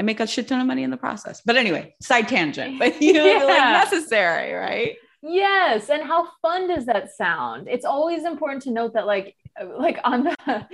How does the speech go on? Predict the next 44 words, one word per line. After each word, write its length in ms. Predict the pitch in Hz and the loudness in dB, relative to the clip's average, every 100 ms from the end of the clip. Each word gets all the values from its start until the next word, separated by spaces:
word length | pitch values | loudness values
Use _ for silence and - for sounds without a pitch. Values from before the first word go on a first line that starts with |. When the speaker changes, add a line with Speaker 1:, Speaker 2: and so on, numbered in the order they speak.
| 415 | -12
Speaker 2:
<laughs> 140 | 330 | -6
on 100 | 233 | -2
the 80 | 233 | -2
topic 460 | 214 - 208 233 208 | -2 -2 0 0 0
of, 260 | 202 190 - - | -2 -4 -10 -10
of 380 | - 190 190 196 | -8 -6 -8 -8
doing 240 | 214 220 | -4 -2
what 180 | 226 214 | -2 -2
feels 220 | 220 196 | -2 -2
good 180 | 208 226 | -2 -4
to 120 | - | -4
you, 80 | 196 | -2
if 160 | 196 208 | -2 -2
what 160 | 302 339 | -2 2
feels 200 | 415 - | 0 0
good 200 | 277 349 | -8 -8
to 100 | 320 | -6
you 80 | 262 | -4
is 120 | 226 | -2
the 100 | 226 | -4
same 340 | 226 190 240 269 | -6 -6 -4 -4
as 160 | 220 | -4
the 100 | 202 | -4
status 480 | 208 - 190 214 220 | -8 -2 0 0 -4
quo 300 | - 202 202 214 | -8 -4 0 0
or 100 | 202 | 0
what 160 | 196 | 0
we've 120 | 208 | -2
been 100 | 208 196 | -4 -4
learning 220 | 196 208 | -6 -8
for 80 | 214 | -4
years, 240 | 226 247 | -2 -4
great. 560 | - 226 285 370 - - | -4 2 4 4 2 -2
You 100 | 262 | 0
have 160 | 294 | 0
so 460 | - - 269 247 311 | -2 2 6 6 6
Speaker 1:
Yeah. 80 | 311 | 2
Speaker 2:
many 280 | 254 262 247 | 2 2 0
examples 600 | 208 196 202 247 285 - | 0 -2 -2 -4 -6 -8
to 80 | 226 | -4
go 140 | 208 | -2
check 300 | - - 233 | -2 0 2
that 140 | 226 196 | 2 2
out. 220 | 202 277 | 2 0